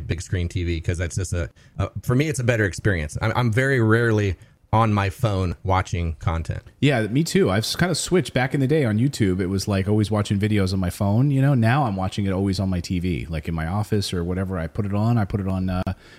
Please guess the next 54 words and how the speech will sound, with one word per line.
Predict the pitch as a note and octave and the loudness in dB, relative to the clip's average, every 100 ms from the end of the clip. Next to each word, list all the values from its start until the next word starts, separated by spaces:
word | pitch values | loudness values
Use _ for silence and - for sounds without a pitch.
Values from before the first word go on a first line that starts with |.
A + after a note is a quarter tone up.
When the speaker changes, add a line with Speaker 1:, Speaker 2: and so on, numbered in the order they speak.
| - | -2
Speaker 2:
put | A#2 | 0
on | A2+ | 2
YouTube, | A2+ B2 B2+ | 2 2 2
and | A2+ | 2
I | F2+ | -2
play | G#2+ F#2 | -2 0
my | F2 | 0
favorite | G2 F2 E2 | -2 -2 -2
shows. | - F2+ D#2 | 0 0 0
So | G#2+ F#2+ - - - - _ | 0 -2 -4 -20 -20 -20 _
in | D#3 E3+ | 2 2
that | E3+ D3+ | 2 0
app, | D#3 B2+ A2 | 0 0 0
you | |
can | A2 G#2+ | 0 0
flick | - C#3 C#3+ | 0 0 2
up | D#3+ - | 0 -2
the | D3+ | -4
screen. | - D3 D#3 F#3+ | 0 2 4 4
Uh, | C#3+ B2+ | 2 2
if | A2+ | 2
you're | A#2+ | 4
using | A#2+ B2+ C3 B2 | 4 4 4 4
a, | A#2+ A#2 | 4 4
an | A#2+ | 2
Apple | A#2+ B2 | 2 0
T | A#2 C3 | 2 2
V | A#2+ C3+ D3+ | 4 4 4
or | A2 | 4
a | G2+ | 4
Roku, | A2+ C3+ D#3 | 2 2 4
you | D3+ A#2+ | 4 4
can | G2+ | 0
just | G2+ - | 0 -2
slide | - A2+ A#2 B2+ | -2 0 2 0
up | B2 | 0
the | B2 | 2
little | A#2+ | 2
thing, | A2 C3+ D#3 | 2 2 2
and | B2 | 2
there's | G2+ | 2
a | |
little | G2+ G2 | 0 0
thumbs | - A2+ A2+ A2 | 0 2 2 2
up, | A2+ | 2
and | G#2+ | 0
you | F#2+ | 0
can | F2+ E2+ | 0 0
press | C3+ B2+ | 0 0
it | - | -2
right | C2+ G2 | -2 0
on | G2 F#2+ | 0 0
your | F2+ | 0
remote. | F2 F2+ E2+ | 2 2 2